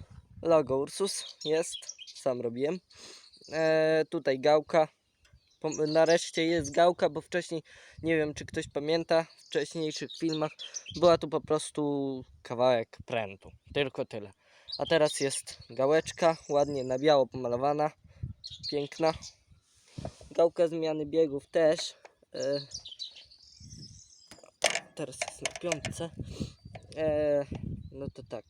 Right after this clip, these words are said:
może jakby kto nie wiedział, przedstawię biegi w C trzysta dwadzieścia pięć, C trzysta dwadzieścia osiem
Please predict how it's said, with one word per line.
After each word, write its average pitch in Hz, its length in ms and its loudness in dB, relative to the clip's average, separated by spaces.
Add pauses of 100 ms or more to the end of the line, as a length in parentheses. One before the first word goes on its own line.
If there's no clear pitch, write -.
(280)
może 139 260 -2
jakby 131 320 -4
kto 156 200 -2
nie 147 140 -4
wiedział, 147 300 -4 (380)
przedstawię 151 520 -6
biegi 143 300 -6
w - 80 -16
C - 180 -8
trzysta - 380 -10
dwadzieścia 131 640 -4
pięć, 156 300 -6
C 131 120 -6
trzysta 127 340 -10
dwadzieścia 123 460 -14
osiem 127 220 -12